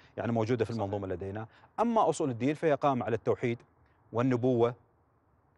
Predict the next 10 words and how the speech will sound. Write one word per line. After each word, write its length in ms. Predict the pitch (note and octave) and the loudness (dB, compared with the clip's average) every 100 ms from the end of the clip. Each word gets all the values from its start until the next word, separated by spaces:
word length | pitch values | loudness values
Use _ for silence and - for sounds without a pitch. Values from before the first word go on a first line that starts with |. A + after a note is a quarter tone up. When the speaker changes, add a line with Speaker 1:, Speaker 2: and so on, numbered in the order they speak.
| _ _ _ _ - | _ _ _ _ 0
Speaker 1:
والإمامة 680 | A#2+ C#3+ C3 B2 C3 C#3+ D#3 | 0 0 -2 -2 0 2 2
والمعاد. 540 | C3 A2 F2+ G2+ F#2+ - - | 2 0 -2 -2 -4 -10 -6
عند 140 | F3 | 0
ال-، 60 | G3+ - D#3+ | 0 0 -10
ال-، 200 | D#3 D#3+ | -8 -6
ال-، 180 | D#3 | -6
الأمة 160 | D#3+ D#3+ | -4 -4
الإسلامية 560 | D#3 - C#3 C#3 D3+ D3+ - _ - | -2 0 2 2 -2 -4 -18 _ -10
التوحيد 460 | - F#3 - F3+ F3+ - _ _ _ - | 0 2 2 0 -2 -12 _ _ _ 0
والنبوة 600 | E3 D#3+ D3 D#3 D#3+ | 2 2 2 4 2